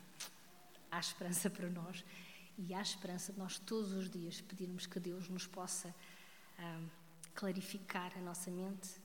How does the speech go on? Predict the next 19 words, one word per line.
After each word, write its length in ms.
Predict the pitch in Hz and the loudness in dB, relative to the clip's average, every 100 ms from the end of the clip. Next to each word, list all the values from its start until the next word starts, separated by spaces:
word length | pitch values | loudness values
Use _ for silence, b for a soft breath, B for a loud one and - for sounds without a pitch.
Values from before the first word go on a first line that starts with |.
| B B B - | B B B -4
e 60 | 196 | -2
purificar 720 | - 190 202 214 - 190 180 | 2 2 4 0 0 -2 0
o 40 | |
nosso 280 | 170 160 - | 0 0 -2
coração 420 | - 185 - 170 | -2 -4 -2 -2
para 160 | 175 180 | -2 -4
que 100 | 175 | -2
nós 220 | 170 185 | -2 -2
continuemos 920 | - 208 208 202 190 165 156 165 - - - | -2 -2 0 0 0 0 0 -2 -4 -6 -6
a 60 | 165 | -4
andar 280 | 165 156 151 | -2 -4 -6
no 80 | |
pecado. 300 | 165 - - 151 - - - - - - - - - - 160 - | -10 -10 -12 -12 -14 -14 -16 -16 -16 -16 -16 -16 -16 -10 -8 -6
Aliás, 280 | 165 - - | -6 -6 -10
desculpa, 320 | - - - - - | -8 -6 -8 -8 2
não 180 | 190 165 | 4 4
andarmos 320 | 156 - 160 | 0 -2 -2
no 120 | 202 | -2
pecado, 180 | - - | 0 -4